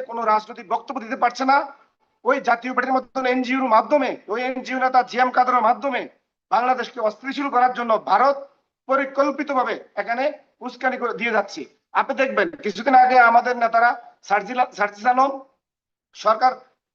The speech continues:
নতুন সরকার আসার পর পরেই রংপুরে যখন যাওয়ার জ-, মানে, তার নিজ এলাকায় একটা সফরে যাওয়ার সময়ই জাতীয় পার্টির নেতাকর্মীরা বাধা দিয়েছে এবং জাতীয় পার্টির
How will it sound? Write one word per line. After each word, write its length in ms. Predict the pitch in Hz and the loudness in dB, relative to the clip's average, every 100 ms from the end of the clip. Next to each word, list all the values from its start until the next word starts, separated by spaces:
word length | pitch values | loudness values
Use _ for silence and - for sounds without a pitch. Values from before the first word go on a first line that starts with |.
| _ _ _ _ _ - | _ _ _ _ _ -10
নতুন 240 | 233 277 | -8 -6
সরকার 280 | 269 254 262 | -2 0 0
আসার 200 | 240 262 | 0 -2
পর 200 | 262 247 | -2 -2
পরেই 400 | - 262 277 285 - _ | 0 -2 -2 -6 -14 _
রংপুরে 400 | 170 220 247 262 | -4 -4 -2 -4
যখন 260 | 262 247 262 254 - _ _ _ _ - | 0 0 0 -2 -8 _ _ _ _ -2
যাওয়ার 500 | 214 240 233 _ 254 202 | 2 4 2 _ -6 -6
জ-, 120 | - | -6
মানে, 200 | 220 220 | 0 2
তার 160 | 220 226 220 | 2 -2 -4
নিজ 220 | 233 214 | -8 0
এলাকায় 380 | 247 254 247 240 - - - | 2 4 2 0 -8 -20 -16
একটা 160 | 247 | -8
সফরে 340 | 220 226 262 262 247 | -2 0 0 2 4
যাওয়ার 220 | 247 247 | 6 4
সময়ই 420 | - 247 294 269 - - _ 226 | -2 0 2 0 -4 -16 _ -2
জাতীয় 240 | 233 254 | -2 0
পার্টির 180 | 254 254 | 0 2
নেতাকর্মীরা 400 | 254 247 240 233 | 2 0 -2 0
বাধা 140 | 247 240 | 0 0
দিয়েছে 300 | 220 - 131 _ _ _ | -4 -8 -18 _ _ _
এবং 240 | 190 262 226 | -2 0 2
জাতীয় 260 | 226 262 | 0 0
পার্টির 220 | 269 269 | -2 -2